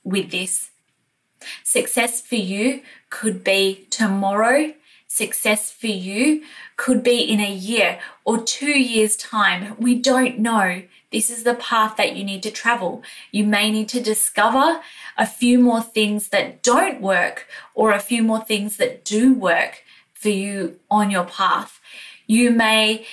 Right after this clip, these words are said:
decide that this is not the right path for you and decide to venture on a new path, but that you can't venture on that path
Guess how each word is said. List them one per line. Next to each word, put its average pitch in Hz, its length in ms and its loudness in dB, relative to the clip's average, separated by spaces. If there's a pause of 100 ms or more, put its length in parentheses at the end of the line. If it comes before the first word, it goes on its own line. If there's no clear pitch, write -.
(360)
decide 208 760 2 (260)
that 180 280 0
this 269 240 2
is 330 120 -6
not 226 160 0
the 202 120 0
right 196 240 2
path 202 340 -2
for 208 120 -4
you 208 220 0
and 208 120 -2
decide 214 400 2
to 240 100 -2
venture 202 500 -4
on 190 140 -2
a 190 60 -4
new 185 200 -4
path, 185 520 -2 (260)
but 233 140 0
that 196 100 0
you 214 100 -4
can't 214 420 0
venture 254 400 0
on 226 180 4
that 196 240 0
path 190 360 -2